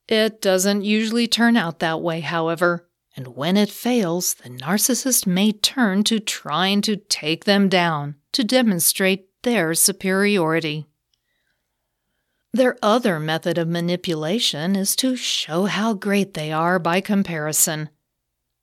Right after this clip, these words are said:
One thing they will do, for example,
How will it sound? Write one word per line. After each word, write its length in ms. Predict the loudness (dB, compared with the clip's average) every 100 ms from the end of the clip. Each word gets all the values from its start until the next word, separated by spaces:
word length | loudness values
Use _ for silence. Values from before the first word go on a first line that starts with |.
| -16
One 340 | -4 0 0
thing 260 | 0 -2 -4
they 160 | -6
will 320 | -8 -8 -10 -6
do, 300 | 0 2 2
for 260 | 0 0 0
example, 680 | 0 0 0 0 -2 -6